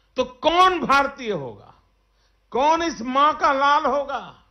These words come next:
जिसको गौरव न होता हो, उसका सीना चौड़ा न होता हो,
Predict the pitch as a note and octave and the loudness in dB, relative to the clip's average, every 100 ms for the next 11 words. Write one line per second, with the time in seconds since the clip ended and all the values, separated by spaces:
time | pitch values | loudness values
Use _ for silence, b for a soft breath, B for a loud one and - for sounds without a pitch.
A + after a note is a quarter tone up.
0 | _ _ _ _ _ A#2 F#3+ - F#3+ C#3 | _ _ _ _ _ -8 -8 -6 -8 -4
1 | D3+ F3 G#3+ G#3+ A3+ G3 A3+ - A#3+ G#3 | -4 -2 -4 -6 -8 -10 -12 -14 -14 -16
2 | - _ _ _ _ _ _ _ _ _ | -20 _ _ _ _ _ _ _ _ _
3 | _ _ _ _ _ _ _ _ _ _ | _ _ _ _ _ _ _ _ _ _
4 | - F3 G#3+ - - A#3+ C4 A#3+ - G#3+ | -12 -4 -4 -4 -4 0 0 0 2 4
5 | B3+ C#4 C#4+ B3+ C#4 C#4 D4+ A#3 - - | 4 4 2 -2 -4 -6 -8 -10 -14 -20